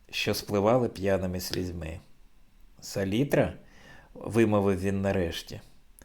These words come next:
«Салітра», вимовив, відмовив я. «Давно вже у вас цей кашель?» «Кхи-кхи,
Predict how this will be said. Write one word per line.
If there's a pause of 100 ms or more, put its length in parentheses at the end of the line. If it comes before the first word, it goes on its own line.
(340)
«Салітра», (180)
вимовив,
відмовив
я. (1040)
«Давно
вже
у
вас
цей
кашель?» (1040)
«Кхи-кхи,